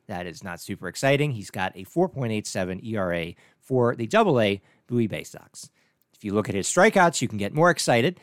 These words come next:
He's struck out one hundred eighteen batters so far in only eighty-one and a third innings. That is a fantastic strikeout rate.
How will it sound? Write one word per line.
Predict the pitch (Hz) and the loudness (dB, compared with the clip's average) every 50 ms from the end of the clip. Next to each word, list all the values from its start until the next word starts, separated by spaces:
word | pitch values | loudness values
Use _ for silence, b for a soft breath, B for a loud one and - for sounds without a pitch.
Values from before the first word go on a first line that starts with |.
| b b b | b b b
He's | b - 107 101 92 | b -6 -4 -4 -4
struck | - - - 139 127 - | -4 0 2 2 4 4
out | 131 120 117 110 | 4 2 2 4
one | 117 143 180 175 | 4 4 6 6
hundred | 156 180 180 170 147 - | 4 4 4 2 2 2
eighteen | 170 180 185 175 - 185 185 147 | 2 2 2 2 2 0 0 4
batters | 143 165 185 156 107 92 101 - - - | 6 6 6 6 4 0 -4 -6 -12 -16
so | - - 151 147 | -6 -2 0 0
far | 143 - 180 156 110 87 92 107 117 - - | 0 4 4 6 6 4 2 -2 -8 -10 -6
in | 147 120 123 | -4 0 2
only | 156 208 208 170 160 - | 2 4 4 2 2 2
eighty-one | 160 165 156 151 139 143 139 135 135 | 2 4 4 4 2 2 2 2 2
and | 127 110 | 0 -2
a | 107 95 | -4 -2
third | - 143 131 117 117 | -2 0 0 0 0
innings. | 110 92 82 - - - | -2 -6 -8 -10 -10 -2
That | - 135 156 170 | 2 4 4 4
is | 180 139 135 | 4 2 0
a | 135 123 120 | 0 -2 -2
fantastic | - 180 202 214 190 - 104 85 - - - - - _ _ _ _ _ _ _ _ | -2 -2 -2 -2 -2 -4 -6 -6 -8 -10 -16 -20 -20 _ _ _ _ _ _ _ _
strikeout | - - - 120 107 95 - 92 90 - 85 | -16 -6 -2 0 0 0 0 -2 -4 -4 -4
rate. | 87 82 80 - | -6 -6 -8 -8